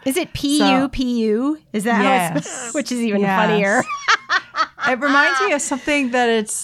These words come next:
Speaker 2: that we would have at Psycho Susie's. Is that
Speaker 1: Totally.
Speaker 2: closing down?
Speaker 1: I don't know. I know that, uh, the other one is Betty Danger's, which is another
Speaker 2: Yeah.
Speaker 1: one of her restaurants. And those of you who don't live in Minneapolis,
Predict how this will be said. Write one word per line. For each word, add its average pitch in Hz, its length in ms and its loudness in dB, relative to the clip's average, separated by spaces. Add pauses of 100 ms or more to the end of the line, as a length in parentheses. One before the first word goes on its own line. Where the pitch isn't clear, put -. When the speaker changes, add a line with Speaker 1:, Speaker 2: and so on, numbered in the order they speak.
Speaker 2:
that 196 220 -6
we 214 180 0
would 214 100 0
have 208 220 0
at 190 100 -4
Psycho 185 440 -2
Susie's. 190 580 -2
Is - 160 -10
that - 100 -12
Speaker 1:
Totally. 320 500 2
Speaker 2:
closing 294 300 -2
down? 214 540 0 (320)
Speaker 1:
I 294 640 0
don't 233 380 0
know. 180 680 2
I 226 180 2
know 240 460 2
that, 214 720 0
uh, 180 440 0
the 190 180 0
other 247 180 0
one 160 300 0
is 156 320 0
Betty 196 260 0
Danger's, 175 580 0
which 175 200 -4
is 170 120 -2
another 180 340 0
Speaker 2:
Yeah. 180 40 0
Speaker 1:
one 180 160 0
of 160 80 -2
her 160 140 -2
restaurants. 175 420 -2
And - 120 -2
those 240 200 0
of 214 140 -4
you 220 100 0
who 214 100 0
don't 202 280 -2
live 196 180 -2
in 185 140 2
Minneapolis, 190 800 0